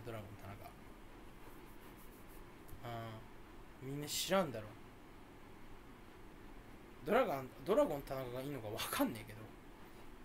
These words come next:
ね。陰夢語録使う薄っぺらいやつが多すぎる。やっぱり。まあ、ワンピースでもやっぱ薄っぺらいやつ多いけどさ。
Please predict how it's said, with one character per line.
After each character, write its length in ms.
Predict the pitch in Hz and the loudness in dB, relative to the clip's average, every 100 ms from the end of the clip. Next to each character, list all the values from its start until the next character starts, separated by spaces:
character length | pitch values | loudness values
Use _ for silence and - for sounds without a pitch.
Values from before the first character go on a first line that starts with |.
| - - - - - - 123 | -10 -10 -10 -12 -12 -10 -6
ね。 120 | 127 117 - - 117 139 | -4 -4 -8 -10 -8 -4
陰 60 | 233 | -2
夢 240 | 339 359 | 0 2
語 60 | 359 | 2
録 160 | 214 | 2
使 120 | - | 0
う 60 | 131 | 0
薄 220 | - - | 0 0
っ 20 | 403 | 6
ぺ 80 | 453 | 8
ら 80 | 427 | 8
い 20 | |
や 40 | 160 | 6
つ 80 | |
が 80 | 127 | 4
多 160 | 139 151 | 2 2
す 80 | 165 | 2
ぎ 80 | |
る。 80 | 135 - - - | 0 -2 -6 -4
や 60 | |
っ 40 | 131 | -2
ぱ 80 | 131 | -2
り。 60 | 123 - - - - - - - - - - - | -2 -4 -8 -8 -8 -8 -6 -6 -6 -6 -8 -2
ま 100 | 123 | 2
あ、 80 | 123 | 4
ワ 240 | 123 190 | 8 10
ン 60 | 359 | 8
ピ 120 | 440 | 8
ー 60 | 381 | 8
ス 100 | 185 | 8
で 80 | 151 | 4
も 80 | |
や 80 | 139 | 4
っ 20 | |
ぱ 160 | - 123 | 6 6
薄 220 | 131 170 | 6 2
っ 20 | - | 8
ぺ 80 | 196 | 12
ら 80 | 190 | 12
い 20 | |
や 80 | 135 | 10
つ 140 | 143 | 4
多 140 | 147 170 | 4 4
い 40 | |
け 100 | - | 2
ど 60 | |
さ。 140 | - | -2